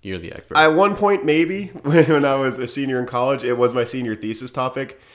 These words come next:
Speaker 2: and nobody had written on it in, like, fifty years or more, like, since, like, nineteen fifty-two.
Speaker 1: Which is odd, considering it happened in the back,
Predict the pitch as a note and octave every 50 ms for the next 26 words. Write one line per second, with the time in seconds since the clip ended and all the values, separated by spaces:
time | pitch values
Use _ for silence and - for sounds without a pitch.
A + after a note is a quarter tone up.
0 | - - _ _ _ _ - G#2+ G#2+ G#2+ G#2+ G#2+ G#2+ A#2+ B2 B2 C3 C3+ C3 B2
1 | G#2+ G#2 A#2 - A2 A2+ A#2 A#2+ A#2+ A#2+ A#2 - - G#2 G#2 G2+ F#2 F#2 F2+ -
2 | - _ _ _ - - - - A#2 A2 - - A#2 G#2 F#2+ F2+ F2+ F#2+ G#2+ A#2+
3 | C3 B2 - - - G2+ G2+ F#2+ F#2+ F#2 F#2 G2+ A2 A#2 A2+ G#2 G#2 - - A#2
4 | G#2 - G#2 G2+ G2 G2+ G2 - G#2+ G2+ G#2 G2+ G2+ G#2+ G2 - - G2+ A2+ D3
5 | C3 B2+ - C#3 A2+ B2 B2 A#2+ A#2 - - G#2+ - A2+ G#2+ G#2 G2 F#2 G2 G2
6 | F#2+ F#2+ - G2 F#2 F#2 F2+ F2 E2+ D#2+ _ E2+ E2 E2+ -